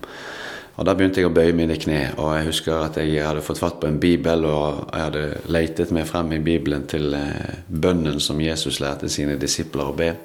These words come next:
Fader vår. Så jeg ba Fader vår, eh, regelmessig, og i tillegg så ba jeg at, eh, «Gud, hvis du finnes, så, så må du, eh, åpenbare deg for meg.»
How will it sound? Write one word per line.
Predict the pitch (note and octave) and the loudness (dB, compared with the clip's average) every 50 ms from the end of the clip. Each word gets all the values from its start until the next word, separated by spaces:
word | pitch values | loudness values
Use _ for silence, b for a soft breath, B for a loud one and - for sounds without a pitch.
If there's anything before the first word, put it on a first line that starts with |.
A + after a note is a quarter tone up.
| - - - | -16 -18 -14
Fader | - - - D#2 D#2+ D#2 E2 D#2+ | -6 -4 -2 -2 2 2 2 4
vår. | D#2 E2+ F2+ D#2+ - - B B B B B B B B B B B B B | 4 2 2 0 -2 -8 B B B B B B B B B B B B B
Så | B - - F#2 F#2 | B 0 2 2 4
jeg | E2+ | 4
ba | G2 G2 F#2 F2+ E2+ D#2 | 4 4 6 4 4 2
Fader | D2+ - - - F2 E2+ F2 F2 F2+ F2 | 0 -4 -2 0 2 2 2 2 2 4
vår, | E2 F2+ F2+ F#2+ F#2 F2 - | 4 6 6 4 4 2 0
eh, | - D#2+ E2 D2+ D#2 D2 | -2 -2 0 0 0 0
regelmessig, | E2 F2 F2 E2+ D#2+ D#2 D2+ D#2 D#2 - - E2+ E2+ G2 A2+ B B B B B B B B B B B B B - | 0 2 2 2 2 2 0 0 0 0 0 0 -2 -2 -4 B B B B B B B B B B B B B -2
og | F2 E2+ | 0 0
i | E2 | 0
tillegg | E2 - F2+ F2 F2+ F#2 F#2+ F#2+ F#2 | 2 4 4 6 6 6 4 4 2
så | - - F#2 F2+ | 2 2 2 2
ba | F2+ F2 F2 E2+ | 4 4 4 4
jeg | D#2+ D#2+ | 2 2
at, | D#2 D#2+ D#2 D#2 - - - _ - E2+ | 0 -2 -2 -6 -10 -18 -20 _ -2 0
eh, | D#2+ D#2 D#2 D2+ D2+ D2+ D#2 D#2 | 2 2 2 2 0 0 0 -2
«Gud, | D#2+ F2 F2+ F#2+ G2 F2+ | 0 2 4 4 4 4
hvis | F#2 F2+ E2+ - - | 2 2 0 0 0
du | - E2+ E2+ E2 D#2 | 0 2 2 2 2
finnes, | D#2 - D#2+ D2+ D2 D2 D#2 D#2+ D#2 - - - - | 0 0 0 0 0 0 0 -2 -2 -2 -4 -4 -4
så, | - - - - E2 D#2+ D#2 D#2 D2+ D2+ D2 | -2 0 0 2 2 0 0 0 0 -2 -2
så | - - - | -2 -2 -2
må | D2+ D2+ D2+ | 0 0 0
du, | D2+ D#2+ D2+ C#2+ C#2 | 0 0 0 0 0
eh, | C2+ C2+ - - - - - | 0 -2 -4 -6 -8 -8 -4
åpenbare | - D#2 D#2+ D#2 - D2+ D#2 D#2 D2+ C#2+ C#2+ C#2+ D2 - C#2+ | -2 0 0 0 -2 -2 -2 0 0 -2 -2 -4 -4 -6 -6
deg | D2 C#2+ - - | -6 -6 -8 -8
for | - - D2 | -6 -4 -4
meg.» | C#2 C2 C2+ - | -2 -4 -6 -8